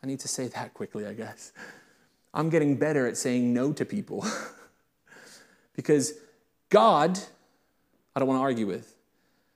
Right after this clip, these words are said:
but actually sometimes people ask you to do, "Can you do this? Can you do that? Can you do the other?" And sometimes, hey, that's not, so sometimes if somebody asks, I might take a second and say, "Of what you asking me, is that, is that from God? Lord, are you, yes?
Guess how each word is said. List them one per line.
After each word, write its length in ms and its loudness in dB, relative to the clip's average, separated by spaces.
but 120 -4
actually 260 -2
sometimes 640 -4
people 380 -2
ask 340 -6
you 80 0
to 140 -6
do, 80 -2
"Can 120 -6
you 60 -2
do 80 0
this? 120 -2
Can 100 -4
you 60 -2
do 80 0
that? 120 0
Can 100 -4
you 60 0
do 80 -2
the 100 0
other?" 140 0
And 100 -6
sometimes, 600 -6
hey, 180 -6
that's 380 -8
not, 160 -12
so 100 -10
sometimes 400 -2
if 40 -4
somebody 200 4
asks, 220 0
I 40 -2
might 120 -2
take 180 -4
a 60 -8
second 260 -6
and 80 -8
say, 180 -8
"Of 120 -12
what 100 -4
you 160 0
asking 300 -6
me, 60 -6
is 40 -6
that, 220 -6
is 80 -8
that 100 -10
from 160 -10
God? 320 -10
Lord, 240 -8
are 60 -16
you, 360 -8
yes? 460 -8